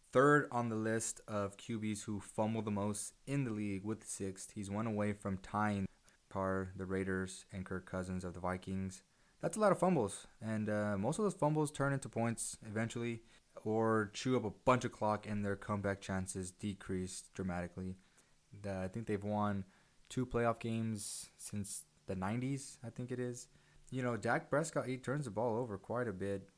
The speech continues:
and that's something you don't want your quarterback doing. If you put Dak Prescott and the Cowboys against any other team in the playoffs, if you put him against the Eagles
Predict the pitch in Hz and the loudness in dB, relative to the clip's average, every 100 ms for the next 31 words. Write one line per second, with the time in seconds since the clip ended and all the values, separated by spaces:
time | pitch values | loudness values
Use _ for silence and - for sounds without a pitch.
0 | - 98 95 95 92 92 _ - 107 110 | -8 -6 -2 -2 -4 -6 _ -6 -4 -4
1 | 113 104 107 98 101 101 92 92 95 92 | -4 -4 -4 -2 -2 -4 -4 -4 -4 -4
2 | - - - 101 95 95 - - 117 101 | -14 -18 -6 -2 -2 -4 -12 -6 -4 0
3 | 101 95 98 _ _ - 113 98 87 87 | -2 -4 -10 _ _ -6 -4 -2 -4 -8
4 | - _ _ _ _ - 104 - 139 - | -14 _ _ _ _ -12 -8 0 0 4
5 | 151 139 - 113 113 - 117 110 - 113 | 2 2 2 2 2 0 -2 -2 -2 0
6 | 110 101 101 107 107 104 101 95 98 95 | 0 -4 -6 -4 -2 -2 -2 -2 -6 -6
7 | 117 120 113 107 104 117 113 113 110 - | -6 -4 -4 -6 -6 -8 -6 -6 -10 -16
8 | - - _ 117 120 - 120 120 117 113 | -20 -20 _ -8 -8 -4 -2 2 0 -2
9 | - - _ _ _ _ - 127 131 123 | -10 -18 _ _ _ _ -12 -6 -4 -2
10 | 117 107 120 117 123 120 - | -4 -6 -8 -4 -2 -2 -10